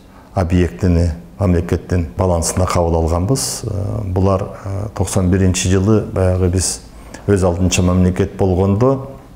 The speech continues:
ошол Өзбекстан башкарып калып калган объектилер экен. Мыйзам боюнча алар ошол токсон биринчи жылы, жылы биздин, э, баланска өтүш керек болчу, мамлекеттин балансына. Бирок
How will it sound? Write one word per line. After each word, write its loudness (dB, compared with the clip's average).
ошол 2
Өзбекстан 0
башкарып -2
калып -2
калган 0
объектилер 0
экен. -12
Мыйзам 4
боюнча 2
алар 2
ошол 0
токсон 0
биринчи 2
жылы, 2
жылы 2
биздин, 0
э, 2
баланска 0
өтүш 0
керек -2
болчу, -2
мамлекеттин 0
балансына. -2
Бирок 0